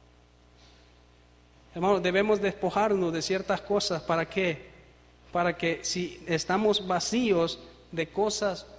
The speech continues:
eh, eh, pecaminosas, de cosas que no agradan a Dios, Dios confiadamente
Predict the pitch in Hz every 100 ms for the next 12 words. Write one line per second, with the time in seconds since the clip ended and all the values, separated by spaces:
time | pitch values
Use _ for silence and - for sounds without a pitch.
0 | - - 175 165 170 156 170 165 156 156
1 | 185 - 208 202 - 165 170 190 185 185
2 | 180 180 175 175 180 175 156 160 196 208
3 | - - 156 190 208 - 185 175 202 208
4 | 214 226 220 180 151